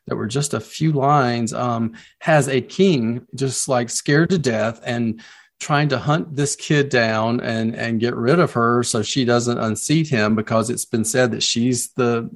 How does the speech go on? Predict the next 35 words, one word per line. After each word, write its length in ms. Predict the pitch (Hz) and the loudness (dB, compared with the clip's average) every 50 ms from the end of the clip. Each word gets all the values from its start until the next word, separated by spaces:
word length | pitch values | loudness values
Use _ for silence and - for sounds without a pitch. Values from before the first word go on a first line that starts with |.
| - - | -12 -10
the 680 | 143 131 127 123 120 113 113 113 113 - - - - 92 | -8 -8 -8 -6 -4 -4 -4 -4 -6 -8 -12 -16 -12 -8
subject 440 | 98 - - 135 135 - 131 120 - 127 | -6 0 2 2 2 2 -4 -4 -4 -4
of 40 | |
this 120 | 110 104 - | -4 -6 -2
prophecy. 520 | - - 147 160 - - - - 117 113 - - - - - - _ | 2 2 2 2 2 -2 -2 -2 -2 -2 -4 -14 -18 -20 -20 -4 _
But 80 | 151 | 0
it's 140 | 143 - - | 0 0 0
just, 160 | 165 156 - | -4 -2 -2
like, 180 | 170 165 156 - | -2 -2 0 0
a 60 | 135 | 2
little 140 | 143 143 120 | 2 2 0
four-line 480 | - - - 139 147 143 135 131 127 | -2 -2 2 2 4 4 4 4 2
prophecy 580 | 117 - - 127 120 120 - 123 - - 120 107 | 0 0 0 0 0 2 0 -4 -4 -2 -2 -2
that 160 | 107 107 95 | -2 -2 -2
has 160 | 110 113 - | -2 -4 -4
turned 280 | - - - 147 143 131 | -6 0 2 4 4 4
this 160 | 123 113 - | 2 0 -4
king, 500 | - - - 151 131 120 113 113 113 - - - - _ _ _ _ | -8 0 2 4 6 6 4 4 2 -2 -12 -20 -20 _ _ _ _
uh, 400 | - 123 120 120 113 113 113 - - - 113 - - - - - | 0 2 4 6 4 4 2 0 -4 -10 -14 -16 -18 -18 -18 -8
in, 280 | - 165 135 131 123 120 - _ | -4 0 0 0 0 -2 -4 _
into 260 | - 123 113 - 127 120 | -2 -2 0 2 0 0
a 60 | 113 | 0
scared 580 | - - - - 135 127 127 131 127 127 127 123 | 0 -4 2 4 6 6 8 8 8 6 6 4
and, 280 | 110 107 110 110 120 | 2 0 -2 -2 -4
and 400 | - 120 107 110 110 107 107 107 | -6 -6 -6 -4 -2 -2 -2 -2
then 160 | 107 117 117 110 | -2 -2 -2 -2
aggressive 760 | 107 - - 117 131 131 131 - - 127 127 123 123 113 | -4 -4 -2 0 0 0 0 0 0 2 2 2 2 0
and 240 | 120 117 113 110 110 | -2 -4 -4 -2 0
almost 340 | 110 120 123 120 113 - - | 0 0 0 0 -2 -2 -2
murderous 460 | 110 113 120 120 117 113 110 107 - | 0 2 2 2 2 2 -2 -2 -6
kind 240 | - - 117 110 110 | -6 -4 -2 -2 -2
of 160 | 110 107 - | -4 -6 -2
person. 340 | - 139 139 139 - 120 107 | 0 0 0 2 0 -2 -2
It's 200 | 104 101 - - | -4 -4 -6 -2
just, 220 | 156 170 160 - | -2 -2 -2 -2